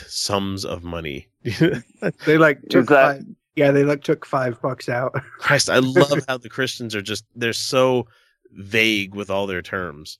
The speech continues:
Speaker 1: You know,
Speaker 3: Does
Speaker 1: that
Speaker 3: that have anything to do with, like, great sums of money from diamond mines ran off slave labor in Johannesburg?
Speaker 2: No, that's totally legit. That's cool.
Speaker 3: <laughs> That's okay. That's not
Speaker 2: Yeah.
Speaker 3: great sums of
Speaker 1: That,
Speaker 3: money. That's,
Speaker 1: that,
Speaker 3: that's,
Speaker 1: that's
Speaker 3: that's
Speaker 1: not a diamond
Speaker 3: Jesus
Speaker 1: mine.
Speaker 3: money.
Speaker 1: That is a,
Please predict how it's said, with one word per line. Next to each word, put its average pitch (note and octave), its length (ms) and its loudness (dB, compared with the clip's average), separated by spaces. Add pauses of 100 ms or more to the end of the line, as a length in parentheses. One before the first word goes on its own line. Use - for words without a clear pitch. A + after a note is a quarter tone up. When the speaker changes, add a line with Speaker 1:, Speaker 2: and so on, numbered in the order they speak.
(120)
Speaker 1:
You F#2+ 120 -6
know, F#2 60 -4
Speaker 3:
Does A#2+ 140 2
Speaker 1:
that C3+ 80 4
Speaker 3:
that - 120 4
have C3+ 140 0
anything C#3 500 -2
to C3+ 120 -4
do B2 180 -2
with, A#2 180 -4
like, A2 220 -4
great A2 280 -2
sums A#2 340 -6
of A2 120 -8
money A2+ 320 -6
from G#2+ 260 -16
diamond A2+ 460 -6
mines A2+ 520 -8
ran A2+ 220 -4
off A2 140 -6
slave A2+ 360 -6
labor A2+ 520 -2 (120)
in G#2+ 320 -8 (120)
Johannesburg? A#2 840 -4 (460)
Speaker 2:
No, G#3 180 2
that's C#3 240 0
totally D3+ 380 2
legit. B2+ 340 -2 (140)
That's B2 240 -4 (200)
cool. A2 240 -4 (200)
Speaker 3:
<laughs> - 400 -16
That's D#3 400 2
okay. G#2+ 520 2 (360)
That's C#3+ 200 0
not C#3+ 180 2
Speaker 2:
Yeah. - 40 -12
Speaker 3:
great G#2+ 280 -2
sums G#2 300 -4
of G2 100 -4
Speaker 1:
That, - 40 -4
Speaker 3:
money. A2 220 0
That's, D3 180 2
Speaker 1:
that, E3 220 2
Speaker 3:
that's, E3 200 -4
Speaker 1:
that's E3 220 0
Speaker 3:
that's F#3 120 6
Speaker 1:
not E3 140 2
a D3+ 60 2
diamond F3 300 4
Speaker 3:
Jesus A#2 160 -4
Speaker 1:
mine. A2+ 120 0
Speaker 3:
money. B2 240 0
Speaker 1:
That C3+ 200 2
is C3+ 200 -4
a, A#2 280 0